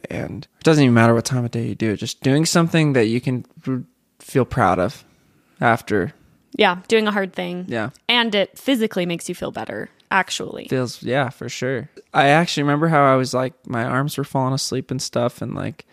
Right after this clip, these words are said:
Speaker 2: Oh, yeah.
Speaker 1: randomly, I think by poor circulation or f-, I don't know why it was happening, but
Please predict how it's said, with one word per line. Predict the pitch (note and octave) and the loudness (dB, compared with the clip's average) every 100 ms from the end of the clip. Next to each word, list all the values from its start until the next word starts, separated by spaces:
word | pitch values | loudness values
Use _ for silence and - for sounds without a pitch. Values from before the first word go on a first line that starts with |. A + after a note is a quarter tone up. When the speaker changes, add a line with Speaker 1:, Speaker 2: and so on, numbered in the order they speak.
| _ | _
Speaker 2:
Oh, | - | 0
yeah. | A#3+ C4+ B3 | 4 4 2
Speaker 1:
randomly, | - B2 B2+ B2+ | 0 0 2 2
I | B2 A#2+ | 2 2
think | A#2+ - | -2 -2
by | C#3 A2 A2+ - - - | 0 0 -4 -10 -20 -6
poor | - B2 | -2 -2
circulation | - A#2 A2+ A#2+ - B2+ | -4 -6 -4 -6 -6 -6
or | A#2 | -6
f-, | - - - | -8 -14 -4
I | - | 2
don't | D3+ C#3+ | 4 4
know | B2+ | 4
why | A#2 A#2+ C3 | 4 6 4
it | |
was | C3+ | 2
happening, | - B2 C3 C#3 C3+ | 0 -2 -2 -2 -2
but | A#2 - | -4 -6